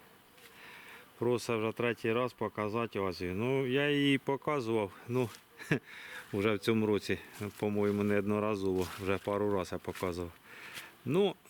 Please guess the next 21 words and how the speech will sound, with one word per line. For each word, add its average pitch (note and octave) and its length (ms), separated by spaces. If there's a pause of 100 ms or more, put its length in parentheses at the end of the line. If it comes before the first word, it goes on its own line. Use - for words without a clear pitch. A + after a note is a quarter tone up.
(680)
По B2 120
проханню A#2+ 540
поїхав A2 500
ще G2 200
раз, F2+ 200
поїхав G#2 480 (840)
до G2+ 240 (200)
тещі G#2+ 400
в F#2+ 120
гості. G2 420 (800)
Значить, G2 520 (680)
знаходжусь B2 540
на B2 100
четвертому F#2+ 680
участку. - 440 (800)
Значить, G#2+ 500 (220)
Олексій, C#3+ 520
для G#2 220
вас D3 280
особисто G#2 720 (260)
показую. F#2 640